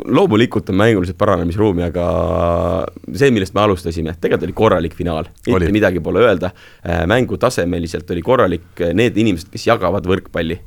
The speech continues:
Speaker 1: kes on asjatundjad, näevad, et seal oli neid ilusaid asju, seal oli korralikke pallivahetusi. Äh, soperdamist, äh, tegelikult tõesti teistes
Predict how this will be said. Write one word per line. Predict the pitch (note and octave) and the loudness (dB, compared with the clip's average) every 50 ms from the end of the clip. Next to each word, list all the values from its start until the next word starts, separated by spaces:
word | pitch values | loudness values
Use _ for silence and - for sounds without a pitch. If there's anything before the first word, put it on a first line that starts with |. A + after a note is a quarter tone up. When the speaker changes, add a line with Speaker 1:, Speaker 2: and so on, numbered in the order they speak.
| - | -8
Speaker 1:
kes | - F2 F2+ F#2 | -8 -4 -2 0
on | G#2+ A#2+ | 0 0
asjatundjad, | B2+ A2 F#2+ E2 F2 E2+ D#2+ F2+ F2 - - - - - - - G2 | 0 -2 -2 -2 -2 -2 -2 -4 -6 -6 -10 -20 -20 -16 -6 -2 2
näevad, | A2 A#2 G#2 F2+ D#2+ E2+ | 2 2 2 2 0 -2
et | E2 - | -4 -2
seal | - F2+ G2+ | 0 2 2
oli | A2+ A2+ G2+ F2 E2+ | 2 2 2 0 0
neid | E2+ E2 D#2+ G#2+ A#2 | -2 -4 -2 -2 0
ilusaid | A2+ F#2 E2+ F2 E2 F2 | 0 0 -2 -2 -2 0
asju, | G2 G2+ - - F2+ D#2 | -2 -2 -4 -8 -10 -8
seal | D#2 D#2 F#2 G#2 | -4 0 0 2
oli | G#2+ F#2 D#2+ | 2 2 2
korralikke | G2 G#2+ G#2 F2+ E2+ E2 - F#2 D#2+ | 2 2 2 2 0 -2 -4 -4 -2
pallivahetusi. | F2+ G#2 G#2 F#2+ F2 F2 F2+ E2+ - - E2+ E2+ E2 D#2+ - - - _ _ _ _ _ _ - - - | 0 0 0 0 0 0 -2 -2 -4 -8 -8 -8 -8 -10 -10 -14 -20 _ _ _ _ _ _ -20 -12 -8
Äh, | - F2+ F#2 F2+ F2+ F2+ F#2 | -6 -4 -2 -2 -2 -2 -2
soperdamist, | A#2+ A#2+ - - G2+ - F2+ F2+ F2 E2 - - - F2 | -2 0 0 0 0 0 0 -2 -2 -4 -6 -8 -4 -2
äh, | F2 E2+ E2 - - - - - - - | -2 -2 -2 -6 -12 -20 -20 -12 -6 -2
tegelikult | G#2 G2+ G#2 F#2 E2 F2+ E2 - - _ - | 0 0 0 0 0 -4 -6 -8 -6 _ 0
tõesti | G2+ F2 - - - G#2 | 0 0 0 -4 -14 -12
teistes | - - G#2 G2 - E2+ | -6 -4 -4 -2 -4 -6